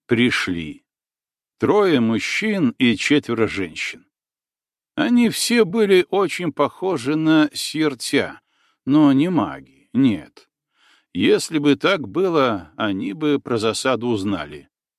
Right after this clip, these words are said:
Такие же высоченные, но слабые. Одна женщина удалилась с мужчиной, остальные остались. Мужчинам,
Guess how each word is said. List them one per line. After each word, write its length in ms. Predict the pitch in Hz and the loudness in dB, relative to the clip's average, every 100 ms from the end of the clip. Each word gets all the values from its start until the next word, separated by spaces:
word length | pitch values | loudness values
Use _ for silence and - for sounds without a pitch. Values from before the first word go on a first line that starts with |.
| _ _ _ - | _ _ _ -8
Такие 480 | 135 - 101 95 - | -8 -6 -4 -2 -2
же 180 | 123 | 0
высоченные, 1120 | 117 117 - - - - 214 190 165 143 131 117 | 2 2 2 0 -2 -2 -2 0 2 4 4 0
но 520 | - 104 90 160 113 _ | -2 -2 -2 -2 -4 _
слабые. 840 | - - 98 107 92 78 69 _ _ _ _ _ _ _ _ _ _ | -14 -4 0 0 -2 -8 -16 _ _ _ _ _ _ _ _ _ _
Одна 540 | 120 127 170 254 220 | -2 -2 -2 -2 -2
женщина 720 | 107 143 233 - - 185 190 | -4 -4 -4 -6 -6 -6 -6
удалилась 540 | - 120 127 196 185 147 | -4 -2 -2 0 -2 -2
с 80 | - | -2
мужчиной, 640 | 117 98 - 113 110 104 - _ _ _ - | -2 -2 -2 0 0 -2 -6 _ _ _ -4
остальные 760 | 104 - 107 101 120 101 95 | -4 0 -2 0 -2 -4 -6
остались. 760 | - 127 - 147 123 143 - - _ _ _ _ _ _ _ _ _ _ _ - | -6 -8 -8 -12 -12 -14 -14 -16 _ _ _ _ _ _ _ _ _ _ _ -2
Мужчинам, 920 | 113 127 - - 220 160 92 69 - | 2 2 2 -2 2 2 0 -4 -14